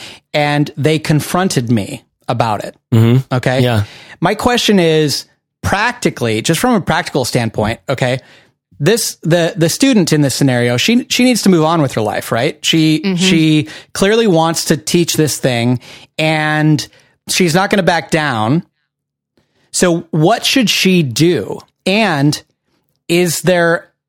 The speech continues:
Speaker 1: a chance that she's overreacting or misreading this situation? I know from the forums later that she mentioned that she has not talked to this person directly about this. So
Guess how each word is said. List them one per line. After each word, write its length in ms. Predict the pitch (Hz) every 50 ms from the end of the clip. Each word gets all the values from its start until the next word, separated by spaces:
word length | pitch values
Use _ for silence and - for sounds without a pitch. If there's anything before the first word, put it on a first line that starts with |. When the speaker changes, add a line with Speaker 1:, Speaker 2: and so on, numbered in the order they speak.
| _ -
Speaker 1:
a 80 | - 160
chance 460 | - - - - 226 240 269 254 -
that 160 | - 196 - -
she's 380 | - - 202 190 185 165 131
overreacting 840 | - - 160 165 151 160 151 143 143 139 139 147 151 - - 156 147
or 100 | 135 131
misreading 1040 | 135 139 147 151 - - - - _ _ - 127 131 139 139 143 139 131 120 117 117 -
this 480 | 131 113 131 123 123 117 - - - -
situation? 840 | - - - 143 123 - 127 123 120 117 123 117 - - 104 95 - - - - - - - -
I 140 | - 151
know 320 | 156 170 170 180 196 208 220
from 500 | 208 - 202 185 175 170 170 165 165 - -
the 480 | 147 151 151 147 143 139 135 135 139
forums 720 | - - - 156 147 151 147 135 120 117 120 120 - - - -
later 460 | - 139 139 143 151 143 131 120 123
that 160 | 117 120 120 -
she 120 | - 143
mentioned 360 | 139 139 139 135 - 139 131
that 100 | 123 - -
she 360 | - - 139 131 123 120 113 - - - - _ -
has 180 | - 160 143
not 320 | 151 156 165 185 107 - -
talked 480 | - - 156 160 160 - - - _
to 100 | - -
this 160 | 123 127 113 -
person 380 | - 135 131 117 - 127 120
directly 520 | 113 120 113 120 135 151 - - 120 113 113
about 360 | 110 117 127 165 165 - -
this. 180 | - - -
So 380 | - - - 160 151 143 135 120